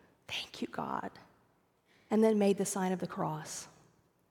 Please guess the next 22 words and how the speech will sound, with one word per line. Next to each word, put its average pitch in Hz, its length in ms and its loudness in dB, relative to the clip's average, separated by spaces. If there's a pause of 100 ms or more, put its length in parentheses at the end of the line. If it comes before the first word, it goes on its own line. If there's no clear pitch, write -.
(1300)
Joe 285 180 12
Case 269 260 12
said 294 260 12
that 214 120 12
in 277 140 10
that 202 140 10
moment, 220 360 10
he 233 240 6
realized 202 800 6
that 202 160 0
God 247 220 8
had 208 140 6
used 247 380 0
him 180 300 2
to 202 100 -4
be 202 140 6
the 196 180 2
answer 202 540 2
to 190 180 -2
that 180 360 2
woman's 175 500 0
prayers. 165 560 -4